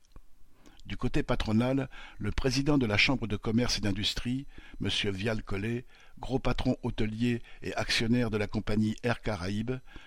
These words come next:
comme à son habitude, ne perd pas une occasion de s'en prendre aux grévistes. Mais malgré cette propagande, les, guillemets, anti-grève E D F restent minoritaires et dans l'ensemble, la population, bien que gênée par les coupures,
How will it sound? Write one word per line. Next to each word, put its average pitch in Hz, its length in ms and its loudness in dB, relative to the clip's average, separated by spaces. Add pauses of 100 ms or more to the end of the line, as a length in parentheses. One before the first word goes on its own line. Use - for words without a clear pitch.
(160)
comme 117 180 2
à 113 40 4
son 113 200 2
habitude, 113 540 -2 (280)
ne 110 140 2
perd 120 180 0
pas 131 140 2
une 120 180 4
occasion 113 400 2
de 113 100 0
s'en 104 200 0
prendre 104 500 0
aux 104 100 -4
grévistes. 98 600 -4 (840)
Mais 98 100 0
malgré 123 340 2
cette 113 200 2
propagande, 113 760 0 (260)
les, 117 420 0 (120)
guillemets, 98 500 -2
anti-grève 113 600 0
E 104 100 0
D 101 260 2
F - 220 -8 (240)
restent 113 340 0
minoritaires 113 800 4 (300)
et 101 100 -2
dans 123 140 4
l'ensemble, 123 580 2
la 113 140 0
population, 113 720 0 (300)
bien 120 180 2
que 107 160 0
gênée 120 380 4
par 104 140 -2
les 101 100 -2
coupures, 104 540 -6